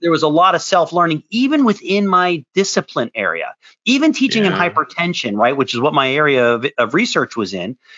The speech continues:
Speaker 1: okay? I, you know, I knew a small fragment of what I was teaching in, you know,
Speaker 2: Yeah.
Speaker 1: 'cause I was using, you know, a specific type of drug in my research. It's only used in, you know, you know,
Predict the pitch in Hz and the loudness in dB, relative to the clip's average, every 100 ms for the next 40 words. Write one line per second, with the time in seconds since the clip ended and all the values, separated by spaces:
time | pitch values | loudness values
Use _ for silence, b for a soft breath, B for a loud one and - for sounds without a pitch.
0 | B B - 147 160 165 _ _ 180 208 | B B -6 -4 -4 -6 _ _ 0 0
1 | 233 220 190 160 165 160 156 156 - - | 0 -2 -4 -4 0 2 2 0 -6 -4
2 | 185 240 226 - 180 170 151 - 156 165 | 0 2 2 0 0 0 0 2 2 2
3 | 175 135 - 120 120 101 98 120 - 95 | -2 -6 -6 -4 -2 -2 -4 -8 -8 -10
4 | 85 - - 104 107 123 131 135 123 160 | -14 -18 -10 -6 -4 -2 0 -2 -2 -4
5 | 160 147 139 135 127 123 123 113 110 - | -2 -2 -2 0 0 -2 -2 -2 -2 -4
6 | - - 151 143 135 107 107 156 160 147 | -6 -4 -4 -4 -4 -4 0 0 2 0
7 | 131 127 123 131 120 117 - 147 147 135 | 0 0 -2 -2 -2 -2 -4 -4 -2 -4
8 | 123 123 123 117 120 123 110 107 110 107 | 0 0 2 0 -4 -4 -4 -4 -4 -2
9 | 101 95 _ _ _ _ - 120 107 98 | -2 -4 _ _ _ _ -6 -2 0 0